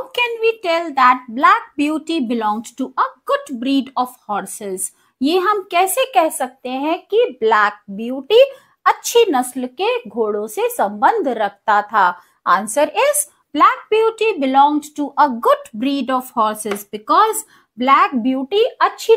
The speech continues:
नस्ल के घोड़ों से संबंध रखता था क्योंकि his father had a great name,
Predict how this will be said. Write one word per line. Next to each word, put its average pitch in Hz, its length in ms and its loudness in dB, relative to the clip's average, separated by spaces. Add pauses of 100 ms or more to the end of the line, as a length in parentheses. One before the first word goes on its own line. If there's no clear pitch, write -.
नस्ल 320 300 -2
के 294 220 -8
घोड़ों 240 380 -2
से 247 200 -6
संबंध 214 500 -8
रखता 208 360 -6
था 202 220 -6 (160)
क्योंकि 233 420 -4 (760)
his 539 200 6 (140)
father 240 420 4 (200)
had 208 280 0
a 311 80 0 (180)
great 208 300 -4 (140)
name, 262 380 0